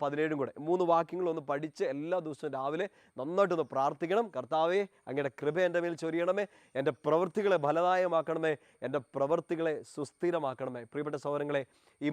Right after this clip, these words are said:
മൂന്ന് വചനത്തിൻ്റെയും അതിശക്തമായ അഭിഷേകം ഇനിയുള്ള ഇരുപത്തിയൊന്ന് ദിവസം, ഒരു മൂന്നാഴ്ചക്കാലം നമ്മളിതൊന്ന് എല്ലാ ദിവസവും രാവിലെ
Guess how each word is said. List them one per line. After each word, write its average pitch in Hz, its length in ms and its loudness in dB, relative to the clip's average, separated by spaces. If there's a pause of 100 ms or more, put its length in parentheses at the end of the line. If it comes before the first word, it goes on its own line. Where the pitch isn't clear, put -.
മൂന്ന് 208 320 6
വചനത്തിൻ്റെയും 156 640 -2 (140)
അതിശക്തമായ 165 720 -2 (100)
അഭിഷേകം 147 460 -2 (320)
ഇനിയുള്ള 170 260 6 (160)
ഇരുപത്തിയൊന്ന് 180 580 2
ദിവസം, 139 220 -4 (220)
ഒരു 196 160 4
മൂന്നാഴ്ചക്കാലം 185 680 2
നമ്മളിതൊന്ന് 156 340 2 (260)
എല്ലാ 180 180 -2
ദിവസവും 156 240 -2
രാവിലെ 151 200 2